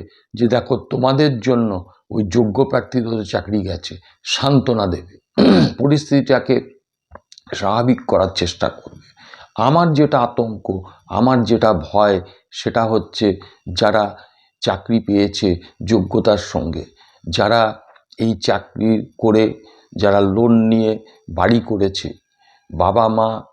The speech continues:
তারা শান্তিতে রয়েছে, তারা আজকে সংসার করেছে, তারা ঘরবাড়ি বানিয়েছে, তাদের সমাজে একটা প্রতিষ্ঠা পেয়েছে,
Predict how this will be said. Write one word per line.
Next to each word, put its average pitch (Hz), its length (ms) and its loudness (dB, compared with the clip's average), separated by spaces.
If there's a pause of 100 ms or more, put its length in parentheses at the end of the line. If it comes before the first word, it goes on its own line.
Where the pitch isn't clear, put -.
(400)
তারা 98 240 0
শান্তিতে 107 580 -6
রয়েছে, 101 480 0 (680)
তারা 98 220 2
আজকে 104 280 -2
সংসার 110 520 -4
করেছে, 92 480 -2 (480)
তারা 92 220 0
ঘরবাড়ি 110 560 -2
বানিয়েছে, 110 600 -2 (460)
তাদের 95 220 0
সমাজে 107 500 -2
একটা 107 360 -2
প্রতিষ্ঠা 113 580 -2
পেয়েছে, 107 480 0